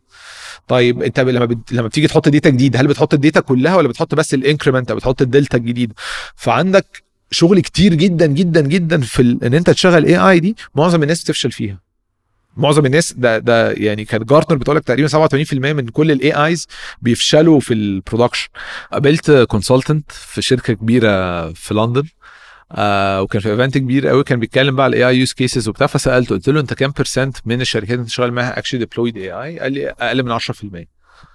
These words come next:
ف-، فتاني كل ده فعلًا علشان ال-، ال artificial intelligence هي، هي حاجه معتمده جدًا على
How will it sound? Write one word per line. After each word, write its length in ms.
ف-، 380
فتاني 400
كل 260
ده 80
فعلًا 400
علشان 580
ال-، 560
ال 40
artificial 500
intelligence 760
هي، 360
هي 160
حاجه 300
معتمده 460
جدًا 420
على 380